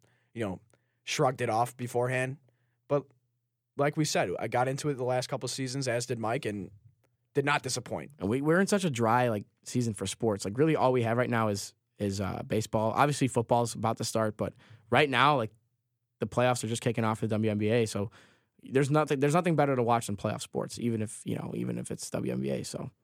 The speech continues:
Speaker 1: Yeah, I'm, their, their roster's stacked anyway with Quigley, Vandersloot, Kalia Copper, who we spoke about, super young, and of course, Candace Parker.
Speaker 2: Oh, yeah.
Speaker 1: One of the goats. So
Speaker 2: Yep.
Speaker 1: tune in for sure to that, guys.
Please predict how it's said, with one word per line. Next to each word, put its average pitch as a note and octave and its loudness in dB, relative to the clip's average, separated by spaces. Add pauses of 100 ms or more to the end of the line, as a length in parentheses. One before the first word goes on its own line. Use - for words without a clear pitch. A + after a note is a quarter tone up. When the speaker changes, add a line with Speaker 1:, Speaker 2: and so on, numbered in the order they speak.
Speaker 1:
Yeah, G2+ -6 (180)
I'm, A#2 -10 (640)
their, C#3+ -2
their D#3+ -4
roster's F3+ 0
stacked D#3+ -2
anyway F#2+ -6
with - -14
Quigley, B2 -4
Vandersloot, A2 -6 (260)
Kalia C3 0
Copper, C3+ -2
who B2+ -8
we A#2+ -4
spoke A2+ -4
about, A#2+ 0
super B2 -4
young, A#2 -4
and - -8
of G#2+ -8
course, C3 -4
Candace G#2+ -8
Parker. - -10 (220)
Speaker 2:
Oh, F#2+ 2
yeah. F3 -4
Speaker 1:
One A2+ -4
of A2+ -4
the A2+ -6
goats. G2 -6
So A2+ 0
Speaker 2:
Yep. F#2+ -10 (680)
Speaker 1:
tune F3 0
in D3+ 2
for C3+ -2
sure A2+ -2
to G#2+ -8
that, G2 -8
guys. D#2+ -14